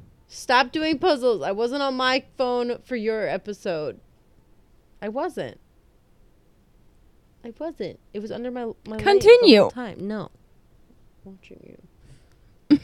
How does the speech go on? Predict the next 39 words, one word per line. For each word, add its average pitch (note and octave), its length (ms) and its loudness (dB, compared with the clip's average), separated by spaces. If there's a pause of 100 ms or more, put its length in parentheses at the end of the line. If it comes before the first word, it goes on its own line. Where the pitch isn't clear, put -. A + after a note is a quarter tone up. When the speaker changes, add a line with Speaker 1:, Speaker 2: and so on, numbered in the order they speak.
(100)
Speaker 2:
<laughs> - 140 -20
Speaker 1:
Put B3 140 -6
it A#3 60 -6
away. A#3+ 300 -2
Speaker 2:
<laughs> - 1120 -2
Did - 160 -16
it C#4+ 160 -6
just A3+ 320 -8
mess - 320 -6
with F3 180 -8
you? F3 180 -8 (420)
Speaker 1:
So, G#3+ 480 2 (580)
like A3 220 2
I B3 120 6
said, G#3+ 400 2
it G#3 160 2
was F#3+ 300 0
the G3+ 140 -4
point G#3+ 180 -8
of F#3+ 80 -6
departure E4+ 480 -2
for C#4+ 120 -8
the A3 100 -8
California, G#3 500 -4
Oregon, F3+ 360 -4
and E3+ 300 -6
Santa D3+ 200 -8
Fe D#3+ 160 -6
trails. F3 440 -6
Speaker 2:
Mm-hmm. A3+ 180 2 (680)
Speaker 1:
Honestly, D#3+ 420 -10 (140)
I B2 160 -12
only F3 220 -8
knew E3 140 -8
about D#3+ 220 -8
the - 80 -10
Oregon E3 320 -10
Trail. A3+ 500 -8
<laughs> - 40 -20